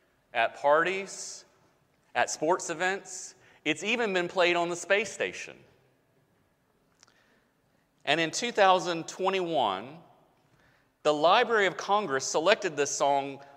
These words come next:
for preservation in the National Recording Registry for being culturally, historically, or aesthetically significant.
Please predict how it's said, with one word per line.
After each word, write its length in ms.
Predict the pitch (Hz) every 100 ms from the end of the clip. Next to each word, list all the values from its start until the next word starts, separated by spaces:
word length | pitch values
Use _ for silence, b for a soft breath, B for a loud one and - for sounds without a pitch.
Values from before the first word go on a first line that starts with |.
| B
for 140 | 175 165
preservation 1080 | - - 240 196 175 165 208 - 135 117
in 160 | 123 139
the 100 | 147
National 600 | 139 151 185 185 185 170
Recording 640 | 156 151 202 202 180 135
Registry 840 | 113 107 107 - - 117 110 117 120 B B
for 140 | - 147
being 360 | 143 156 135
culturally, 800 | - - 214 208 - 185 175 160 -
historically, 920 | 170 - - 170 175 175 170 170 160
or 200 | - 127
aesthetically 760 | 123 - - 156 151 135 - 113
significant. 760 | - 110 104 123 - 78 76